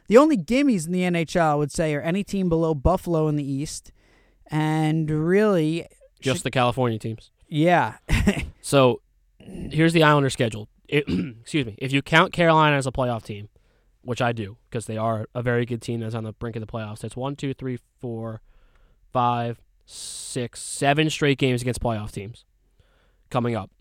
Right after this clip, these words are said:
Speaker 2: Carolina, Vancouver, Calgary, Edmonton, Pittsburgh, Calgary, Toronto. Then they have New Jersey. Then they go Carolina, Philly. Then they go Buffalo, Montreal, Columbus, Minnesota,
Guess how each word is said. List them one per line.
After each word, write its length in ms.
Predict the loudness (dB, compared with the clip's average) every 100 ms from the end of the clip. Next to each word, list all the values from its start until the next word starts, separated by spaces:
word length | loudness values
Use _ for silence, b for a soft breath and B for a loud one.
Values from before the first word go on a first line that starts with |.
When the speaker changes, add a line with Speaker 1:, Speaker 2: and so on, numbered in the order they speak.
| _ _ _
Speaker 2:
Carolina, 480 | -2 0 2 2 0
Vancouver, 480 | -4 -4 -6 -4 -6
Calgary, 440 | -4 -4 -6 -6
Edmonton, 540 | -6 -6 -8 -8 -8 -12 _ _ _ _ _
Pittsburgh, 520 | -4 -4 -4 -4 -4 -2
Calgary, 400 | -2 -2 -4 -6
Toronto. 440 | -6 -8 -10 -16 _ _ _ _ _ _ _ _ _ _
Then 120 | 0
they 100 | 2
have 200 | 2 2
New 120 | -2
Jersey. 480 | -2 -2 -2 -6 -10 _ _ _ _ _ _ _ _ _
Then 120 | 2
they 140 | 4 6
go 240 | 6 4
Carolina, 540 | 2 2 4 6 4 0
Philly. 480 | 0 -2 -2 -6 -10 _ _ _
Then 120 | -6
they 80 | -4
go 140 | -4 -2
Buffalo, 360 | -4 -2 -2
Montreal, 640 | -2 -2 -4 -4 -4 -6
Columbus, 800 | -8 -8 -4 -2 -2 -4 -6 -14 _ _ _ _
Minnesota, 720 | -6 -4 -4 -2 -2 -2 -6